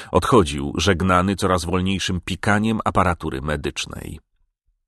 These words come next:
Zmrużył mocniej powieki, gdy jego oczy poraził nagły blask. Ta jasność. Czyżby śmierć naprawdę nie była końcem? Czyżby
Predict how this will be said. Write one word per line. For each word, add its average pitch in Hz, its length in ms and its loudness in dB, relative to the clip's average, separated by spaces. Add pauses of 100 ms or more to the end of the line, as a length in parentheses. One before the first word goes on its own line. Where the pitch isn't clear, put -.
(800)
Zmrużył 90 520 2
mocniej 60 420 -8
powieki, 76 640 -6
gdy 95 200 -2
jego - 300 0
oczy - 240 2
poraził 127 480 6
nagły 127 320 0
blask. 87 560 -6 (760)
Ta 55 200 0
jasność. - 840 -6 (460)
Czyżby 73 480 0
śmierć 85 580 -4
naprawdę 78 460 0
nie 95 140 2
była 87 220 2
końcem? 80 720 -8
Czyżby 90 300 2